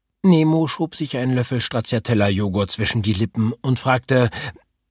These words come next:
"Rosarot und zwei Meter groß?" Herr Pinkowski nickte eifrig, in der Hoffnung, dass die beiden ihm endlich glaubten. Er hat einen Puppenwagen geschoben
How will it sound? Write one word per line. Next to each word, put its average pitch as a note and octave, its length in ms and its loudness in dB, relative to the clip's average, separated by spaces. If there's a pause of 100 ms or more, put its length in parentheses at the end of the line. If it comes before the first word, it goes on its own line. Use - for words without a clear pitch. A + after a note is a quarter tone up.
"Rosarot D#3+ 920 0
und D#3 160 0
zwei A#2 280 -2
Meter F#3+ 320 2
groß?" A#3 600 -2 (840)
Herr F#2+ 140 -8
Pinkowski A2 580 -2
nickte - 360 -2
eifrig, - 540 -10 (140)
in D3 120 0
der B2+ 140 0
Hoffnung, D#3 320 -2
dass C3 140 -2
die D3+ 120 -4
beiden B2+ 280 0
ihm B2 120 2
endlich A#2 340 -2
glaubten. E3+ 540 -6 (1000)
Er D#2+ 160 -4
hat B2 120 0 (100)
einen A2 260 2 (100)
Puppenwagen G2 760 -2
geschoben G2+ 520 -2